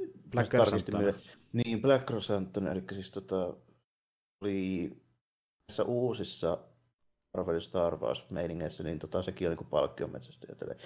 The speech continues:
Speaker 2: Ja se tuntee Bobaa.
Speaker 1: Joo, on ollut tekemissä, ö,
Speaker 2: Mm.
Speaker 1: aikanaan ennen O G-trilogiaa, jos en ihan väärin muista aikajatkumossa.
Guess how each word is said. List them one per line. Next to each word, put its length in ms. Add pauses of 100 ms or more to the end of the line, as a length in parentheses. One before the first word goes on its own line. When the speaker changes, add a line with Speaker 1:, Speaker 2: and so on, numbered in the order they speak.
Speaker 2:
Ja 60
se 80
tuntee 480
Bobaa. 360
Speaker 1:
Joo, 140
on 60
ollut 160
tekemissä, 520
ö, 40
Speaker 2:
Mm. 320
Speaker 1:
aikanaan 580
ennen 580
O 180
G-trilogiaa, 800
jos 160
en 40
ihan 80
väärin 220
muista 240
aikajatkumossa. 720